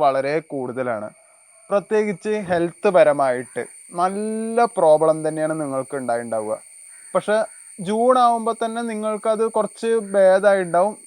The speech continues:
വലിയ പ്രോബ്ലം ഒന്നും ഉണ്ടാവില്ല. അതിൻ്റെ ആഫ്റ്റർ എഫക്ട്സ് ഇനിയും കുറച്ച് വരാൻ സാധ്യതയുണ്ട്.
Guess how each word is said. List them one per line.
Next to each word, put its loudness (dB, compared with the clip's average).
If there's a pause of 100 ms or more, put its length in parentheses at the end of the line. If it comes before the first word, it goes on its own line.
വലിയ 0
പ്രോബ്ലം 2
ഒന്നും -4
ഉണ്ടാവില്ല. 0 (680)
അതിൻ്റെ 0 (160)
ആഫ്റ്റർ -4
എഫക്ട്സ് -4 (140)
ഇനിയും -8 (100)
കുറച്ച് -8 (100)
വരാൻ 0 (100)
സാധ്യതയുണ്ട്. -2